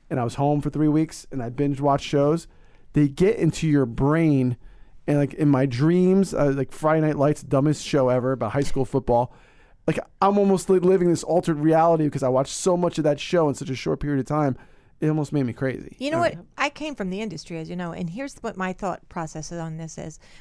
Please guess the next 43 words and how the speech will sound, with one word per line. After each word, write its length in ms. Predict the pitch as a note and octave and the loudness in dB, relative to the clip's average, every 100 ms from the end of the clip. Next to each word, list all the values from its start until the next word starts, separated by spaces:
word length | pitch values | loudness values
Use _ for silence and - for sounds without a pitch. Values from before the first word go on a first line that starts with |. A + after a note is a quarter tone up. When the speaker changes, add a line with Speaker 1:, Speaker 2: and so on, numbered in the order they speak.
| - | -10
Speaker 2:
First 160 | C#4 | -8
of 60 | C4 | -2
all, 60 | A3+ | -2
I 40 | |
don't 140 | G3+ F#3+ | -2 -4
watch 240 | E3+ - | -8 -10
television. 400 | F#3 E3+ E3+ E3 | -10 -8 -8 -10
I've 140 | E3+ | -8
not 260 | D#3+ F3 - | -8 -8 -8
watched 320 | E3+ E3+ - | -10 -10 -12
much 220 | F3 - | -12 -10
television 720 | - F3 D#3+ E3 D#3 E3+ D#3 E3 | -8 -8 -8 -10 -10 -12 -12 -12
throughout 320 | E3+ F3 E3 | -10 -10 -8
my 120 | E3+ | -10
life 180 | E3 D#3+ - | -12 -12 -12
because 240 | F3 F#3 | -12 -10
it 40 | D#3+ | -12
was 140 | D3 | -12
my 100 | E3 | -12
industry. 440 | E3 D#3 - E3+ | -12 -14 -12 -10
Speaker 1:
'Cause 140 | E3 C3 | -8 -4
you're 80 | C#3+ | 0
better 200 | E3 C#3 | 2 2
than 100 | A2 | 2
me. 60 | |
Speaker 2:
I 60 | G#3 | 0
w-, 200 | G#3+ B2 | -2 -4
Speaker 1:
I 40 | |
got 60 | A#2 | -6
it. 60 | |
Speaker 2:
because 140 | G#2+ G3 | -6 -4
I'm 120 | F3+ | -4
better 160 | E3+ E3 | -6 -4
than 180 | E3 | -4
Speaker 1:
Yeah. 40 | E3 | -4
Speaker 2:
you, 80 | E3 | -4
and 140 | E3+ | -6
I 60 | F3 | -4
watched 500 | F#3+ A3 B3 - A3 | 0 0 -2 -6 -8
it 160 | - | -6
for 140 | - F3+ | -6 -4
numbers. 480 | F#3+ F3 D#3+ D3 | -4 -4 -8 -10
Like, 160 | F3+ | -12